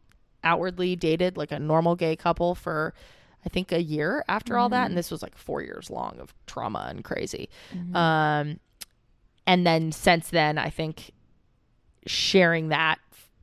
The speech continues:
Speaker 1: has been my way of coming out. And, you know, I had that relationship, another relationship, and then you. And those have been, like, I,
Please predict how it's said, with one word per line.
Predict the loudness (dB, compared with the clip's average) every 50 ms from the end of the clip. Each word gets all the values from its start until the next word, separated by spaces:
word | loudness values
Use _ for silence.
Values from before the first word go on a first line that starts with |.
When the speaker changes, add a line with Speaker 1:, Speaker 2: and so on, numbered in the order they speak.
| _ _ _ _
Speaker 1:
has | -6 -4 -2 -2 -2
been | 0 0 0 0 0
my | -2 -2 0 0
way | -2 -2 -2
of | -2 -4
coming | -4 -6 -6 -4 -2 -2
out. | 0 0 -2 -2 -4 -8 -8
And, | -8 -8 -8 -10 -12 -14 -12
you | -10 -10 -8
know, | -8 -8 -10 -12 -12 -10 -8
I | -6
had | -4 -4 -2
that | -2 -2 -2 -2
relationship, | -2 -2 -2 -2 -2 -2 -2 -2 -2 -2 -4
another | -4 -2 -2 0 0 -2
relationship, | -2 -2 -4 -6 -8 -10 -12 -12 -12 -12
and | -10 -10
then | -10 -10 -10
you. | -8 -8 -8 -8 -8 -10 -12
And | -12 -12 -10 -8
those | -8 -8 -8
have | -10 -8
been, | -8 -8 -8 -8 -10
like, | -10 -12 -12 -14 -16 -20 -20 _ -20 -20 -20 -20 _ _ _ _ _ _ _ _ _ _ _ _ -20 -20 _ _ _ _ _ _ _ _ _ _ _ _ _ -20 -20 _ _ _ _ _ _ _ _ _ _ _ _ _ _ _ _ _ _ _ _ _ _ -16
I, | -14